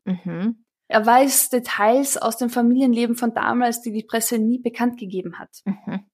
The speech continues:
Speaker 2: Also irgendwas muss da dran sein. Aber irgendwann ist sich Jonathans Mutter doch nicht ganz so sicher und besteht auf einen D-N-A-Test. Tata!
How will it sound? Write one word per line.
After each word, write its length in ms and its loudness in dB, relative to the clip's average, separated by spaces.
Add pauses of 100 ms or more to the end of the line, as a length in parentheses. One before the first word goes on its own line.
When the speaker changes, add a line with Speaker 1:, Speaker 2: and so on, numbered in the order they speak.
(160)
Speaker 2:
Also 180 2
irgendwas 760 2
muss 260 4
da 160 0
dran 320 2
sein. 380 -6 (460)
Aber 340 2
irgendwann 840 4 (300)
ist 240 -2
sich 260 -4
Jonathans 560 0
Mutter 280 2
doch 300 -4
nicht 280 -2
ganz 380 -6
so 120 -6
sicher 680 -6
und 200 -2
besteht 380 -4
auf 140 -6
einen 320 -4
D-N-A-Test. 920 -2 (840)
Tata! 640 4